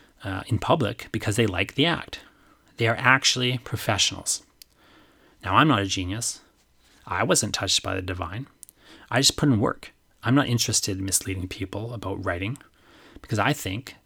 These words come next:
the myths about writing do everyone a disservice. I prefer to be a professional and to also act like a professional. Hamlet, uh, says,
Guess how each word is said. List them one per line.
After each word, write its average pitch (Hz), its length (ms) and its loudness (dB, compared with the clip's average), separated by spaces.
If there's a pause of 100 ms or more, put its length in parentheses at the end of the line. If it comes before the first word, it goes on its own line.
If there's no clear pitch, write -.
(180)
the 101 60 -2
myths 131 280 2
about 98 280 -2
writing 113 480 -2
do 110 100 0
everyone 117 320 2
a 117 40 0
disservice. - 580 -2 (760)
I 165 80 4
prefer 107 420 -2
to - 140 -6
be 104 160 -4
a 98 60 -8
professional - 580 -4 (180)
and 110 120 0
to - 60 -8
also - 460 -4
act 185 220 4
like 131 160 -4
a - 20 -8
professional. - 500 -8 (840)
Hamlet, 127 420 2 (100)
uh, 101 200 -2
says, 104 520 -2